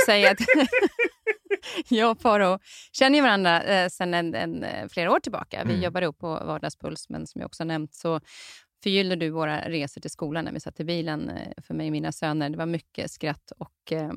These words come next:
Speaker 1: din, din förmåga att berätta historier. Vi ska, vi ska komma in på det lite närmare. Men, men just det här när jag, när jag frågade dig om du vill vara med på det så var det liksom ingen tvekan. Du var, eh, snarare väldigt överlycklig och jag blev lite generad nästan. Vad var det som gjorde att du <laughs> blev så glad?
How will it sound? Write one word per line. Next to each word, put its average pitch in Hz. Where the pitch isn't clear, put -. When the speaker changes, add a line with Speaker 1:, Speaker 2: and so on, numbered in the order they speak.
Speaker 1:
din, 180
din 175
förmåga 180
att -
berätta 165
historier. 175
Vi 151
ska, -
vi 175
ska 190
komma 202
in 185
på -
det 170
lite 180
närmare. 196
Men, 240
men 269
just 311
det 294
här 254
när 240
jag, 233
när 240
jag 233
frågade 254
dig 190
om 180
du 170
vill 165
vara 170
med 214
på 156
det 151
så -
var 175
det -
liksom 180
ingen 170
tvekan. 190
Du 170
var, 180
eh, 170
snarare 170
väldigt 165
överlycklig 185
och 180
jag 220
blev 294
lite 233
generad 226
nästan. 156
Vad 233
var 277
det 269
som 247
gjorde 247
att 233
du 196
<laughs> -
blev 208
så -
glad? 226